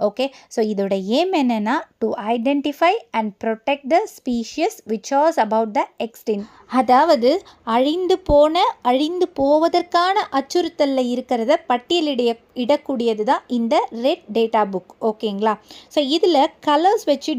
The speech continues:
டிஃபரன்ஷியேட் பண்ணுவாங்க. So இப்ப for example, black for species extinct, red color for endangered animals, அந்த மாதிரி டிஃபரன்ஸ் காட்டுவாங்க. இதோடைய அட்வான்டேஜஸ் என்னன்னு பார்த்தோம்னா, இது populations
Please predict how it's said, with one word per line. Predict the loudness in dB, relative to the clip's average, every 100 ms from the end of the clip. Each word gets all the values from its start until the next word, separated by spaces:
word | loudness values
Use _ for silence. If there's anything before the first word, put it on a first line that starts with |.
| -4
டிஃபரன்ஷியேட் | -2 -4 -2 -4 -4 -2 -2
பண்ணுவாங்க. | -2 -2 -2 -2 -4 -6 -20 -10 -2
So | -2
இப்ப | 0 2 2 2
for | 0 0
example, | -2 0 0 0 -2 -2 -8 _ -20 -20 _ -6 0
black | 2 2 -2
for | 0 0 0 -6
species | -2 -2 -2 -2 -2 -4 -10
extinct, | -10 -8 -4 -4 -4 _ _ -2
red | -2 -2 0
color | 2 2 0
for | 0 0 0 -2
endangered | 0 0 -2 -2 -6 -6 -6
animals, | -4 0 -2 -2 -4
அந்த | -2 0 0
மாதிரி | 0 -2 -4 -2
டிஃபரன்ஸ் | -4 -4 -6 -4 -2
காட்டுவாங்க. | -2 -2 -4 -2 -2 -4 _ _ -6
இதோடைய | -2 -2 -2 -4
அட்வான்டேஜஸ் | -6 -2 -2 0 -4 -4 -6 -6
என்னன்னு | -4 -2 -2 -2 -2
பார்த்தோம்னா, | -2 -2 -6 -2 -4 -4 -10 -20 -8 -6
இது | 0 0 0 -6 _ -2
populations | 2 2 2 0 -2 -2 -6 -4